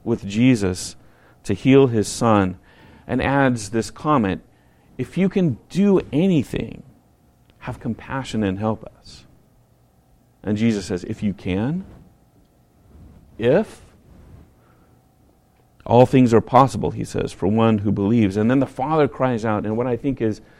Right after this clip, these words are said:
an incredibly wonderful, poignant statement, "I believe. Help my unbelief. I believe. Help my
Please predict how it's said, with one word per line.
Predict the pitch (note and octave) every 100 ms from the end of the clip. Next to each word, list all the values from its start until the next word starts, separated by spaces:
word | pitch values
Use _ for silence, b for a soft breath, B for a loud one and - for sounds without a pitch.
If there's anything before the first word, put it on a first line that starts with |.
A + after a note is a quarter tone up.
| b -
an |
incredibly | C3+ - - F#3+ G3+ D#3+
wonderful, | A2+ A2 C3+ B2+ A#2+ A2+ G#2+ G#2 b b _
poignant | - B2+ C#3+ C3 A2 F2
statement, | - - A2 - F2+ - - _ _ _ _ _ _ _ _ _ _ _ _ -
"I | A#2+
believe. | A2 B2+ G3 D3 E2 - - _ _ _ _ _ _ b b b b
Help | - - G#3+ -
my | C3 A#2+
unbelief. | - G3+ C#3 G2+ G2 - - - - _ _ _ _ _ _ _ _ _ _ _ _ _ _ _ _ _ _ _ _ _ _ _ _ -
I | C3
believe. | D3 G3+ G3+ B2
Help | - D#3 G3 F#3 B2+
my | C#3+ D3 D3 C#3+